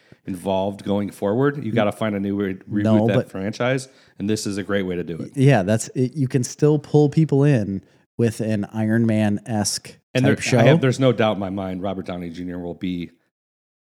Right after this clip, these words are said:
Speaker 1: at least a voice in part of it.
Speaker 2: Yeah, I guarantee you. Don Cheadle is coming back as,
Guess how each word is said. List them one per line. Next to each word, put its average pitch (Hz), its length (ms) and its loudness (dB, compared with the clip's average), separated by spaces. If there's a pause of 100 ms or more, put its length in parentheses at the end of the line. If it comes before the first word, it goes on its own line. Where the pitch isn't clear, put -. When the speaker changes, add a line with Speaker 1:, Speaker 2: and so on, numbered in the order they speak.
(300)
Speaker 1:
at 104 80 -4
least 117 260 0
a 101 60 -2
voice 92 600 -6
in 90 120 -10
part - 200 -12
of - 80 -20
it. - 140 -20
Speaker 2:
Yeah, 107 260 0
I 104 100 -2
guarantee 113 360 0
you. 104 80 2
Don 123 400 4
Cheadle 127 460 4
is 110 200 -2
coming 107 280 0
back 98 360 0
as, 92 680 -4